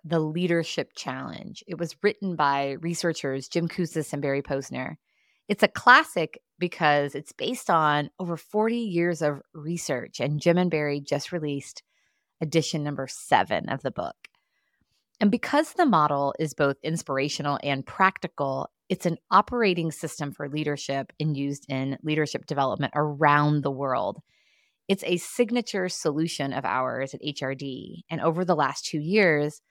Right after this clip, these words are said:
I went through the process of becoming a certified master in the content. And as part of that experience, twice I got to co-facilitate with the author, Barry Posner.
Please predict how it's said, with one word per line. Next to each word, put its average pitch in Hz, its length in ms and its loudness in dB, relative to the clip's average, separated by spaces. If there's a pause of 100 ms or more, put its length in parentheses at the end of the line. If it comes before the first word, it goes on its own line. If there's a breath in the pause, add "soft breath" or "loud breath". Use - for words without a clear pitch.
(380)
I 196 120 8
went 180 260 2
through 254 120 -2
the 285 100 0
process 147 520 -2
of 151 160 -6
becoming 143 640 -2
a 135 60 -8
certified 151 720 0
master 135 640 -2
in 131 180 0
the 123 80 0
content. - 600 -6 (800)
And 185 120 4
as 175 100 4
part 220 280 4
of 220 60 2
that 175 120 8
experience, 175 880 -2 (300)
twice 196 840 4 (220)
I 196 100 6
got 190 260 4
to 175 180 -4
co-facilitate 196 1400 2
with 175 200 -2
the 185 200 -4
author, 139 680 4
Barry 147 320 0
Posner. 135 600 -6